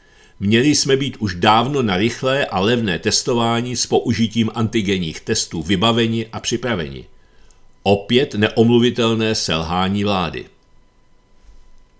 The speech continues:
Co se změnilo od té doby? Od té doby se nezměnilo nic. Vláda ztratila směr, neví, kudy dál. Jsou na odpis.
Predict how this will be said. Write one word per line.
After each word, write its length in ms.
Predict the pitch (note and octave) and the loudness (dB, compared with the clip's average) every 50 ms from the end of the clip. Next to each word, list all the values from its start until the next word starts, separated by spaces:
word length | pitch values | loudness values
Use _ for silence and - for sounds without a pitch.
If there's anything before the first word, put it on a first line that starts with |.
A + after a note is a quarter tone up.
| _ _ _ - | _ _ _ 0
Co 140 | - F#3+ F#3+ | 2 4 6
se 160 | - F3 C#3 | 6 4 4
změnilo 440 | A#2 A#2+ A#2+ A2 A2 G#2 G2+ G2+ - | 4 4 4 4 4 4 2 2 0
od 80 | F2+ | -2
té 240 | - - - F#2+ F2 | -4 -4 -4 -2 -2
doby? 340 | F2 F2 D#2 D2+ D#2+ D2 C2+ _ _ _ _ _ _ _ _ _ _ _ _ _ _ _ _ _ _ _ _ - - | -2 -4 -6 -8 -10 -14 -14 _ _ _ _ _ _ _ _ _ _ _ _ _ _ _ _ _ _ _ _ -12 -8
Od 200 | - - - - | -8 -8 -6 -2
té 180 | - F#2 E2+ | 0 0 0
doby 260 | E2 E2+ F2+ E2+ G#2 F#2+ | 2 0 0 0 0 0
se 200 | - - F#2+ F2 | 0 0 0 0
nezměnilo 580 | F#2 F2+ D#2+ F2 F2+ F2+ F#2 F2+ F2+ F2+ F2+ | 0 0 0 0 0 0 2 2 2 2 2
nic. 500 | F#2 G2 G#2+ A2 F#2+ - - - - - - - - _ _ _ _ _ _ _ _ _ - | 2 2 2 2 0 -2 -4 -8 -8 -10 -16 -20 -20 _ _ _ _ _ _ _ _ _ -8
Vláda 340 | - F#2+ F2 F2+ F2+ G2 G2 | -2 2 2 2 2 2 0
ztratila 480 | - - G2+ F2+ F2 - G#2 E2+ D#2+ | -2 0 0 -2 0 0 -2 -2 0
směr, 580 | D#2 - - G#2 G2+ G2+ G#2+ A2+ A2+ B2 C3 B2+ - - - | 0 -2 0 2 2 4 4 2 0 -2 -6 -10 -14 -10 -4
neví, 360 | F#2 F#2+ F#2+ F2 G#2 A#2+ A#2+ | -2 0 0 2 2 0 0
kudy 260 | A2+ - A#2+ A2 B2 A2 | 0 0 0 0 2 2
dál. 400 | A#2+ G#2+ F2 D2 C2+ - C2+ - - - - _ _ _ _ _ - | 2 0 0 -2 -6 -10 -14 -18 -20 -20 -20 _ _ _ _ _ -10
Jsou 420 | G2 F2 - - - A#2+ B2+ D3 C3+ | -8 -4 0 2 2 4 4 4 2
na 160 | C3 A#2+ - | 0 0 0
odpis. 580 | A2+ - - - - B1 - - - - - | -2 -4 -6 -8 -12 -12 -10 -12 -12 -14 -16